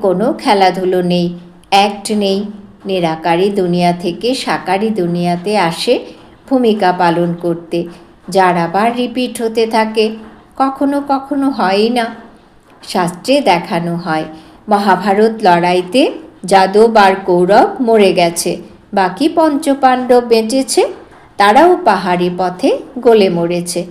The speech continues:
বাকি কিছুই থাকেনি। এর থেকে মনে করে প্রলয় হয়ে গেছে। এই সব কথা বসে বানানো হয়েছে।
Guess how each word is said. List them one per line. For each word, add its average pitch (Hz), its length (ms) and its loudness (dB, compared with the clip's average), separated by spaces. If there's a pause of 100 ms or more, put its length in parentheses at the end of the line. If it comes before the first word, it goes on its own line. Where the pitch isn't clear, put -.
(340)
বাকি 180 420 0
কিছুই 330 480 2
থাকেনি। 170 600 -4 (480)
এর 285 160 2 (120)
থেকে 302 420 0 (200)
মনে 214 300 0
করে 233 400 2 (260)
প্রলয় 175 440 4
হয়ে 175 260 0
গেছে। 170 400 -6 (480)
এই 302 140 2
সব 180 240 0 (120)
কথা 214 480 -2
বসে 285 480 -2 (360)
বানানো 202 540 2
হয়েছে। 190 640 0